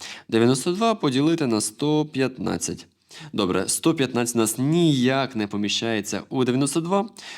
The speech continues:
тому я тут пишу нуль, ставлю так і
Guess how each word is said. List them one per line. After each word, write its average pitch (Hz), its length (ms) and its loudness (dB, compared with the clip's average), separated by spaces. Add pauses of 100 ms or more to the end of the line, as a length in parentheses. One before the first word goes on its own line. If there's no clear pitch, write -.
(220)
тому 160 440 4
я 110 400 0
тут 117 480 -2
пишу 92 380 -2
нуль, 90 480 0
ставлю 90 720 -4 (640)
так 170 500 0 (100)
і 143 1120 2